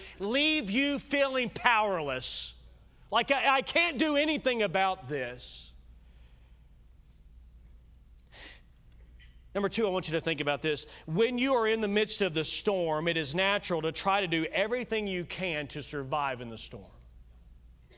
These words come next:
It's natural to do that. It says that they came in verse number sixteen under an island called Clauda. Listen, that's twenty-three miles from where they began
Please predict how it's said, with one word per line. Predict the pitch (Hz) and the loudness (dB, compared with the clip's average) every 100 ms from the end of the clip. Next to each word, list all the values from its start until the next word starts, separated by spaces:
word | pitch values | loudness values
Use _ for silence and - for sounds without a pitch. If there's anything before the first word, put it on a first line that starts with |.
| - - - - | -20 -20 -20 -18
It's | - - | -10 -4
natural | 165 160 - 139 | -2 -2 -4 -6
to | 135 | -6
do | 135 127 | -6 -8
that. | 113 113 - - - - - - - - - - - - - - - - - - - - - - - | -10 -14 -20 -20 -20 -20 -20 -20 -20 -20 -20 -20 -20 -20 -20 -20 -20 -20 -20 -20 -20 -20 -20 -20 -10
It | 143 | 0
says | 170 214 | 2 4
that | 202 | 4
they | 175 175 | 2 2
came | 202 214 202 | 2 2 2
in | 175 | 2
verse | 185 - | 0 0
number | 202 | 0
sixteen | - 220 - 202 190 | 0 0 2 2 2
under | 190 180 | 2 2
an | 170 | 4
island | 185 190 170 160 | 4 4 2 0
called | 180 156 | 0 0
Clauda. | - 202 190 180 156 143 - - - - - - | -2 2 2 4 2 0 -4 -20 -20 -20 -12 0
Listen, | 202 - 180 156 143 - - - - - - | 0 2 0 -2 -8 -20 -20 -20 -20 -8 -2
that's | 185 - | -2 -2
twenty-three | - - 247 233 202 190 | -4 -2 0 0 0 0
miles | 180 185 196 185 165 | 2 2 4 2 0
from | - 156 | -4 -2
where | 165 160 | 0 0
they | 143 | -2
began | 135 127 139 123 | -4 -4 -4 -6